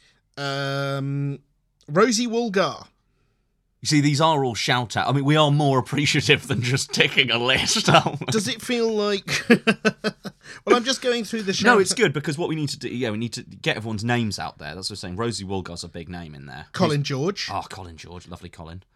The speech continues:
Speaker 1: Al Knapp.
Speaker 2: Al Knapp.
Speaker 1: Matthew Kay.
Speaker 2: Yes.
Speaker 1: Um,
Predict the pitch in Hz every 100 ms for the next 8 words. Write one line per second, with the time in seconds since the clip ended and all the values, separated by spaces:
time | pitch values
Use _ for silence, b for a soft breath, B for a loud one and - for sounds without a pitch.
0 | - 147 143 135 165 - - 92 101 117
1 | 117 - - - 156 - 143 143 156 190
2 | - 82 85 - - - - B B B
3 | B 156 156 151